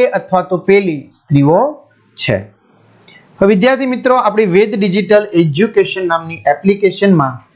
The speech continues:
નીચે મુજબની માહિતી તમને મળવાની છે, જેમાં દરેક ધોરણના બધા જ વિષયના પાઠ્યપુસ્તકની પ્રકરણની સમજૂતીના વીડિયો, સ્વાધ્યાયની સમજૂતીના વીડિયો,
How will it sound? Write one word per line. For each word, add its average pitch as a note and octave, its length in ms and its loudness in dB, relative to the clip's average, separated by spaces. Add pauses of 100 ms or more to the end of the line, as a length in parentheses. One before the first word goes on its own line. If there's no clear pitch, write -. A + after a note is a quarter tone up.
(240)
નીચે E3 260 0
મુજબની F#3 520 0
માહિતી D3+ 360 -4
તમને D3 200 2
મળવાની D3+ 560 0
છે, F3 120 2 (520)
જેમાં C#3+ 280 0
દરેક G#3 340 2
ધોરણના D#3 440 -2 (100)
બધા D3+ 320 2
જ F#3+ 160 -6
વિષયના C#3+ 480 -4 (480)
પાઠ્યપુસ્તકની F3 920 -2
પ્રકરણની D3 500 -2
સમજૂતીના E3+ 640 2
વીડિયો, E3+ 300 0 (420)
સ્વાધ્યાયની D3 600 -2
સમજૂતીના E3+ 520 0
વીડિયો, E3 320 0